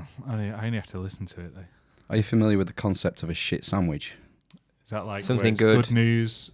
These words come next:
Speaker 1: with, and then
Speaker 3: Bad
Speaker 1: a bit
Speaker 3: news.
Speaker 1: of bad news and then follow up with some good news
Speaker 3: Yeah.
Speaker 1: to make 'em feel better
Speaker 2: Yeah.
Speaker 1: before you
Speaker 3: Yeah.
Speaker 1: in the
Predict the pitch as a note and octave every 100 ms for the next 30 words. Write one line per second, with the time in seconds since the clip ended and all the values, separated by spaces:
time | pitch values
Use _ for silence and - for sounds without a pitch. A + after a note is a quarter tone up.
0 | _ G#2 F#2+ - - - G#2 G#2 G#2+ F#2+
1 | A2 G#2+ G#2+ G#2 G2+ G2+ F#2+ G#2 G2+ F#2+
2 | - G2+ G2 G2 F#2+ F#2+ G2 F2+ G2 -
3 | G2 G2 G2 F#2+ F#2 F#2 E2+ G2 G2 -
4 | _ - G2 G2